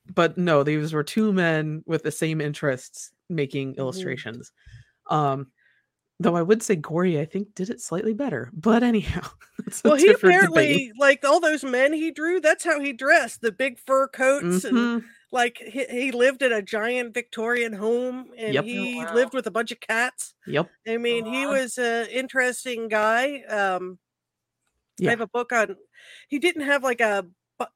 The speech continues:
Speaker 2: autobiography, but there's, like, a collection of his interviews that I have that's
Speaker 1: Yeah.
Speaker 2: interesting with him.
Speaker 1: Well, I just thought it would be funny writing
Speaker 2: Mm-hmm.
Speaker 1: a slice of life story or comic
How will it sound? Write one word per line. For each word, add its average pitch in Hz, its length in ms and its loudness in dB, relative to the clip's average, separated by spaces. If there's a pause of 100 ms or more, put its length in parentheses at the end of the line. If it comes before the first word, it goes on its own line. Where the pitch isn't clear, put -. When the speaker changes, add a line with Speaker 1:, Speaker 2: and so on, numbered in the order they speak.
Speaker 2:
autobiography, 233 800 4
but 208 160 -8
there's, 226 220 -2
like, 214 220 -2
a 196 160 -2 (140)
collection 202 480 -8
of 170 100 -8
his 196 220 -12 (180)
interviews 185 600 -8
that 180 120 -8
I 156 120 -6
have 170 420 -10
that's - 320 -16 (720)
Speaker 1:
Yeah. 170 160 2
Speaker 2:
interesting 175 560 -6
with 185 160 -14
him. 180 340 -14 (280)
Speaker 1:
Well, 208 180 4
I 214 140 6
just 247 240 -2
thought 196 180 6
it 208 80 6
would 180 80 -2
be 180 140 -6
funny 165 480 -2 (340)
writing 170 360 2
Speaker 2:
Mm-hmm. 165 60 -4
Speaker 1:
a 156 40 -8
slice 156 340 -2
of 165 160 -4
life 147 240 0
story 135 540 -4 (320)
or 147 180 -4
comic 135 500 -6